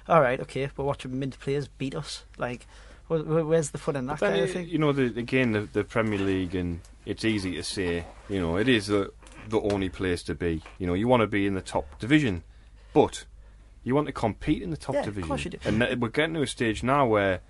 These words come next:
Speaker 2: there's twelve teams in that league.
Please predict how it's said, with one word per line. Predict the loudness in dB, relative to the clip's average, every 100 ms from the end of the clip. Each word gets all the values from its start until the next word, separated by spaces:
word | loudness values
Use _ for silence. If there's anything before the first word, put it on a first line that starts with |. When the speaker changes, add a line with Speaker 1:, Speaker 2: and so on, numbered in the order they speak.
| -20 -20 -20 -20 -20 -12
Speaker 2:
there's | -12
twelve | -2 4 4 4
teams | 0 2 4
in | 2
that | 2 2
league. | 2 2 -2 -8